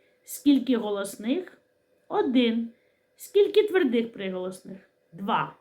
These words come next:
Поділимо слово на склади. Прикладаємо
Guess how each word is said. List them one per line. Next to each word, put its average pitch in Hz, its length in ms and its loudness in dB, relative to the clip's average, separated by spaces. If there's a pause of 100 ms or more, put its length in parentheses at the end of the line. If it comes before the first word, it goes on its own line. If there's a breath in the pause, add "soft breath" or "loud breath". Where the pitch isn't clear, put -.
(300)
Поділимо 220 720 0
слово 269 600 -2 (300 loud breath)
на 233 260 2
склади. 226 600 -8 (540)
Прикладаємо 240 1040 2